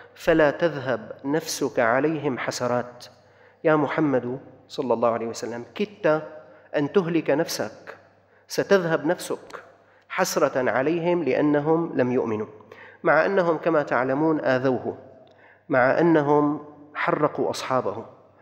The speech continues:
مع أنهم هجروه، مع أنهم حاصروه، مع أنهم منعوا عنه وعن أهله وعن أصحابه الطعام والشراب،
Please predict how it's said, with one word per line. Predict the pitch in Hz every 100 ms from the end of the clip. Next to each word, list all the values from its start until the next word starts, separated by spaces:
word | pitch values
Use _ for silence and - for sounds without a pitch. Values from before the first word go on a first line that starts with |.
| - _
مع | 143 131 127
أنهم | 175 160 139 147 143
هجروه، | 127 127 131 131 131 107 - - - - _
مع | 147 131 139 170
أنهم | 180 160 143 151 147
حاصروه، | - - - 127 135 127 107 110 - - -
مع | 151 135 147
أنهم | 185 180 160 160 165 156 160
منعوا | 175 170 143 139 135 - -
عنه | 151 160 143
وعن | 135 113 127
أهله | 139 139 131 139 147 - - - - - -
وعن | 127 127
أصحابه | 110 127 - 139 131 120
الطعام | - 117 127 123
والشراب، | 113 - 120 101